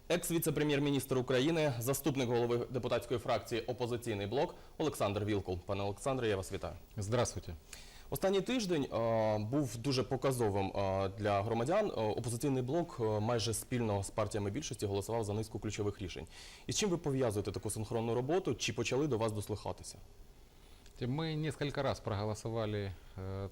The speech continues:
Speaker 2: так же, как и голосуют другие фракции парламента, в тех вопросах, э, по которым мы считали, ну, необходимым это сделать.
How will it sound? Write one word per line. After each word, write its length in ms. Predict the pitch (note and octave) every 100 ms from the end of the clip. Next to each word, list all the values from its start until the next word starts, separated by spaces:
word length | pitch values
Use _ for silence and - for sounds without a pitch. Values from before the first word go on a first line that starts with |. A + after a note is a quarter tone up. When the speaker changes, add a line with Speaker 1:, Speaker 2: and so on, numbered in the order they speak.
| -
Speaker 2:
так 160 | A2+
же, 100 | G2
как 160 | G2 G#2 -
и 360 | G#2 G#2 G2+ F#2
голосуют 380 | G2+ F#2+ G#2+ G2+
другие 300 | G#2+ G#2 G#2
фракции 380 | G#2+ F#2+ -
парламента, 680 | A2 B2+ D3+ D#3 C#3 A#2+ A2+ - - -
в 60 |
тех 180 | C3+ -
вопросах, 480 | A#2+ - D3 - G#2 -
э, 200 | A2+ G#2+ G#2
по 80 | -
которым 320 | - B2+ A2+
мы 120 | A2
считали, 440 | - - C3 A#2+ A2+ - -
ну, 60 | A2
необходимым 560 | G2+ - C3 C3 G#2+
это 160 | G2+ F#2+
сделать. 500 | F2 F2+ D#2+ -